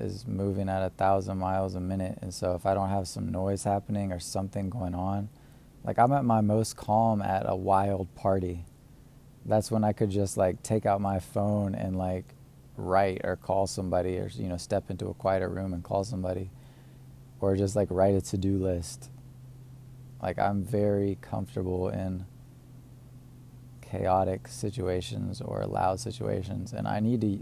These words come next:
I need to be better about that and recognizing that. It's why I think I would be really a valuable addition to an organization like the Army or Navy or what have you. Um,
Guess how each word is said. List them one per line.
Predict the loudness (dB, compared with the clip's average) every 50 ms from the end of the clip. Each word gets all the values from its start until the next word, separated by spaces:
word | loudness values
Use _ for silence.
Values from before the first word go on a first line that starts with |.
| -6 -2
I | 0 2
need | 2 2 2 2
to | 2 0
be | 0 -2 -2 2 2 2
better | 4 4 4 4 4 4
about | 2 4 4 2 2 2
that | 0 -2 -2 -2
and | -2 -4 -2
recognizing | -2 -2 0 0 -2 0 0 0 0 0 -2 -4 -2
that. | 0 2 2 2 0 -2 -8 -18 -20 -20 -20 -20 -20 -20 -20 -20 -20 -20 -18
It's | -16 -8 -2
why | 2 4 4 6 6 4
I | 2 2
think | -2 -2 0 2
I | 2
would | 2 2 2
be | 0 -2 0
really | 0 0 0 0 -2 -4 -6 -14 -20 -20 -20 -20 -20 -20 -20 -20 -20 -20 -18 -18 -12 -10
a | -6
valuable | 2 4 6 6 6 6 4 2 0 0 -2
addition | -2 -2 -2 -4 -4 -4 -4 -4 -4 -4
to | -4 -4 -4 -4 -6 -6 -10 -12 -8
an | -6 -4 -2
organization | -2 -2 -2 -2 -4 -2 -2 -2 -2 -4 -4 -6 -6
like | -6 -6 -6 -6
the | -8 -4
Army | -2 -2 -2 -2 -2 -4 -4 -4 -6
or | -6 -4 -4 -4 -4 -4 -6 -8 -12 -16 -20 -20 -20 -20 -20 -20 -20 -20 -20 -20 -20 -20 -20 -20 -20 -20 -20 -20 -20 -20 -20 -20 -20 -20 -20 -20 -20 -20 -20 -20 -20 -20 -20 -20 -20 -20 -18 -18 -18 -18 -20 -12 -8
Navy | -6 -4 -2 0 0 0 0 0 0 0 0
or | 0 -2 0
what | 0 -2 -2 0
have | 0 0 0 0 0
you. | -2 -2 -2 -2 -4 -6 -8 -12 -10 -8
Um, | -6 -4 -4 -4 -4 -6 -6 -8